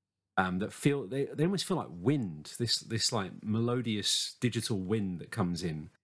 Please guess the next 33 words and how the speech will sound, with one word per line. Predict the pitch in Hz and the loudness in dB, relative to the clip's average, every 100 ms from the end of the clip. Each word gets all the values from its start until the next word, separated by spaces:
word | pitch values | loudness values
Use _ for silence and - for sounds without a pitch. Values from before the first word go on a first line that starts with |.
| - - - _ _ _ _ _ _ - | -20 -20 -20 _ _ _ _ _ _ 2
when | 131 170 | 4 4
it | |
gets | 156 127 | 0 -2
really, | 123 131 131 117 | 0 0 0 0
really | 120 107 | 0 0
big. | 110 101 - | -2 -4 0
And | 123 123 | 2 2
the, | 110 _ | -2 _
the | 117 104 - _ _ | 0 0 -4 _ _
Tina | - 190 165 | 4 4 2
Turner | 135 - 143 120 | 0 0 0 0
drums | 85 92 82 80 | -2 -2 -2 -2
at | 101 | -2
the | 92 95 | -2 -2
end, | 85 78 | -2 -4
and | 78 | -4
s-, | 80 - | -4 -2
you | 110 | 0
know, | 101 82 | 0 0
it's, | 101 92 - - - | 0 2 2 0 -2
it's, | 127 - - - _ _ _ _ _ _ - - - | 0 2 0 -2 _ _ _ _ _ _ -8 -8 -4
it's, | - 120 - - - | 0 4 2 2 -2
it's | 127 - | -2 0
very, | 110 139 147 | 2 2 2
very | 123 123 104 | 0 0 0
bold. | - 104 85 82 - | 0 0 0 -6 -4
And | 101 | 0
I | 101 | 0
would | 98 | 2
say | - - 98 98 - _ | 2 2 0 -2 -6 _
you've | 120 113 98 | 0 0 2
not | 104 123 120 - | 2 2 0 0
heard | 117 101 | 0 0